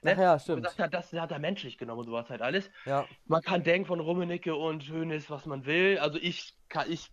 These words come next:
Speaker 1: wir kennen die natürlich nicht. Ähm, ich glaub schon, dass man menschlich mit denen kann. Auf geschäftlicher Ebene sind das halt, äh, wie sagt man so schön, äh, vielleicht Arschlöcher, ne?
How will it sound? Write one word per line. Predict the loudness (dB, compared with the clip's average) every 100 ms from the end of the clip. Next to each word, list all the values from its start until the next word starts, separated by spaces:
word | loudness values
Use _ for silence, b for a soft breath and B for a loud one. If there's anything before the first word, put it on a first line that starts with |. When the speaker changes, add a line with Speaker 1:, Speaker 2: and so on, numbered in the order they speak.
| -20
Speaker 1:
wir | -18 -2 0 0
kennen | -2 -4
die | -4
natürlich | -4 -8 -6
nicht. | -6 -2
Ähm, | 0 2 0 -4 -12
ich | -14 -12
glaub | -2 -2 0
schon, | -2 -2
dass | -4
man | -2
menschlich | 0 -2 -6
mit | -8 -8
denen | -4
kann. | 0 0 -2 B B B
Auf | -4 -2
geschäftlicher | 0 0 0 -2 -2
Ebene | 0 -2 -2
sind | -2 -4
das | -6
halt, | -4 -6 -6
äh, | -10 -8
wie | -10 -8
sagt | -8 -6
man | -6
so | -6
schön, | -6 -8 -8
äh, | -12 -12 -12
vielleicht | -12 -12
Arschlöcher, | -14 -14 -18 -8
ne? | -6